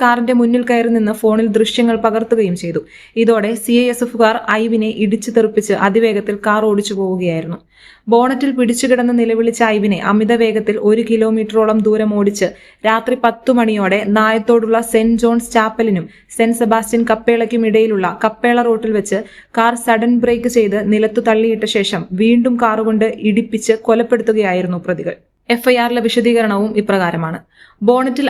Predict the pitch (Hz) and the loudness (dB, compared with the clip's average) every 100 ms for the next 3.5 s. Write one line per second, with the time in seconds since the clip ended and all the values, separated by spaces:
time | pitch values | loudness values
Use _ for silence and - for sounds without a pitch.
0 | - 233 247 262 254 254 247 240 233 - | 0 -2 0 0 2 0 0 2 2 2
1 | 220 233 240 240 233 233 226 220 220 220 | 0 2 0 0 0 0 0 0 0 0
2 | 214 214 214 196 190 208 214 214 208 208 | 0 0 0 -2 0 0 0 0 0 0
3 | 202 196 190 165 160 | -2 0 -2 -4 -8